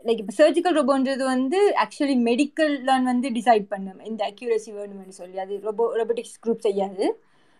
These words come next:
ஆ, அது வந்து இந்த, இந்த அவங்க, so, acu-, accuracy, ரெசல்யூஷன், ஆ, ப-, ப்ரிசிஷன், பிறகு இன்னொரு, இன்னொரு ஃபேக்டர் இருக்கு. அந்த, அந்த basically அந்த ஃபேக்டர்ஸ் வந்து அதை டிசைட் பண்ணி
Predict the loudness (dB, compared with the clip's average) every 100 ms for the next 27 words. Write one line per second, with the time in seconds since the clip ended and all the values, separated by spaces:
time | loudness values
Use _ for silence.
0 | _ 0 2 2 2 2 4 4 4 4
1 | 4 4 2 4 4 6 6 4 4 2
2 | 2 2 -4 -12 _ _ -20 -20 _ _
3 | -2 -2 0 -2 -2 -4 -2 2 4 4
4 | 0 0 2 2 0 _ -2 2 4 4
5 | 2 -2 -4 -2 0 -2 -6 _ _ _
6 | _ 0 2 4 4 2 -2 -8 -18 _
7 | _ _ _ -6 -4 -4 -8 -14 -20 _
8 | _ _ _ 0 2 0 0 0 0 0
9 | -8 _ _ _ _ _ 0 0 0 0
10 | 2 4 2 2 4 4 2 2 0 2
11 | 0 0 -2 0 2 4 2 4 4 4
12 | 2 4 4 4 2 2 0 0 -2 0
13 | 2 2 0 0 2 2 -6 -12 -12